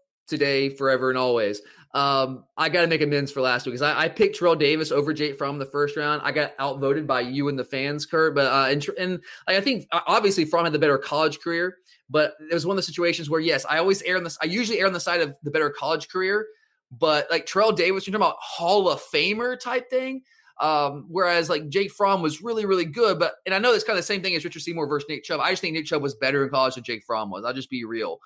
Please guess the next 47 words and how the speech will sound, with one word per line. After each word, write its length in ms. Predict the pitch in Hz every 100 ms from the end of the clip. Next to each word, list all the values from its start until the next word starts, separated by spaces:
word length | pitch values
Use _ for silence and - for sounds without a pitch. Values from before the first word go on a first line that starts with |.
| _ _ _
Uh, 180 | 127 123
I 100 | 165
think 160 | 160
there's 160 | 147 135
a 40 |
degree 460 | 117 107 135 139 135
of 140 | 113
separation 600 | - - 120 123 123 107
there. 280 | 104 73 - - - _
Um, 420 | 151 147 135 131 127
but, 320 | 147 165 156
uh, 320 | 147 143 131 -
in 100 | 180
this 220 | 214 262
ra-, 160 | 185 165 160
now 160 | 185
that 100 | 214
he's 140 | 185 175
in 80 | 196
the 80 |
second 260 | 175 175 165
round 380 | 165 156 143 139
against 320 | 139 156 143
Max, 460 | 139 151 143 - - -
uh, 240 | 151 139
I, 140 | 113 151 -
I, 200 | 170 165 -
I'm, 240 | 170 180 -
I'm 100 | 160
gonna 120 | 175
go 160 | 151 139
Fromm 320 | 147 139 139
here. 260 | 139 143 139
He's 260 | 160 160 -
an 40 |
ab-, 180 | 147 160
he 80 | 160
was 80 | 156
an 80 | 147
absolute 300 | 151 156 147
winner. 480 | 139 156 156 156 156 - _ _
Um, 280 | 139 139 143
there's 140 | 151 147
a 60 |
portion 340 | - 175 175 175
of 80 |
fan, 140 | -